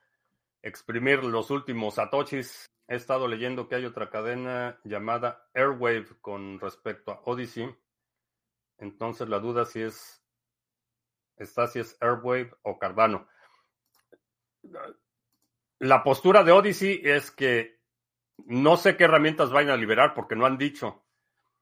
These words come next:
Pero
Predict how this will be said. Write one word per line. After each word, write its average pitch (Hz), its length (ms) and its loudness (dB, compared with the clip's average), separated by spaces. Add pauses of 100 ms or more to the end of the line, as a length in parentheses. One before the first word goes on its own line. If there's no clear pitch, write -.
(1200)
Pero 110 1080 0